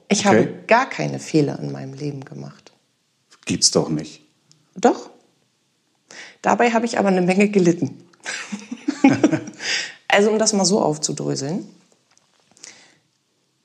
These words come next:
Speaker 1: Früher,
Speaker 2: Als du jung warst?
Speaker 1: als ich jung war.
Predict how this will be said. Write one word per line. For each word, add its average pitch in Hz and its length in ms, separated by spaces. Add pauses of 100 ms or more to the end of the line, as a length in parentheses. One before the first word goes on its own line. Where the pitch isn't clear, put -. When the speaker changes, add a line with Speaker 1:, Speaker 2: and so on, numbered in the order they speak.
(100)
Speaker 1:
Früher, 226 640 (1600)
Speaker 2:
Als 104 180
du 104 60
jung 98 220
warst? 123 340
Speaker 1:
als 180 200
ich 175 120
jung 190 260
war. 151 240